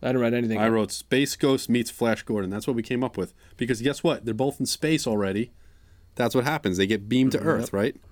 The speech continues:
Speaker 2: Don't they get hit by a lightning?
Speaker 1: No, they both get hit by lightning and teleported to Earth. And they said,
Speaker 2: Oh.
Speaker 1: "Hey, I'm from space." And the other guy says, Hey, I'm from space!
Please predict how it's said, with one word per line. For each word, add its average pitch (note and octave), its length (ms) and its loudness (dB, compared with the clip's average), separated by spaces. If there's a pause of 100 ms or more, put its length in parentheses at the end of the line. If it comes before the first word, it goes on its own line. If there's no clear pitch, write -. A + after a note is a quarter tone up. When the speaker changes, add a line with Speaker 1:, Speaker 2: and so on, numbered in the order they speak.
(840)
Speaker 2:
Don't A2+ 120 -4
they A#2+ 60 0
get A#2+ 120 0
hit A#2+ 100 0
by A#2 100 0
a A2+ 80 2
lightning? A#2+ 200 2
Speaker 1:
No, D#3+ 120 6
they D#3 100 6
both E3 240 4
get F3+ 60 2
hit D#3 80 2
by D3 100 6
lightning D3 520 2 (220)
and C3+ 80 0
teleported D3+ 440 2
to C3+ 120 0
Earth. D#3+ 400 2
And C#3 140 0
they C#3 80 4
said, C#3+ 260 2 (300)
Speaker 2:
Oh. - 100 -12
Speaker 1:
"Hey, F4+ 440 10
I'm F4+ 220 6
from D4+ 180 4
space." D4+ 500 10
And G3 120 2
the G3 40 6
other G#3+ 140 6
guy G3+ 140 6
says, G#3 280 6 (240)
Hey, G#4 140 12 (180)
I'm G4+ 80 4
from C#4+ 240 8
space! A#3+ 520 4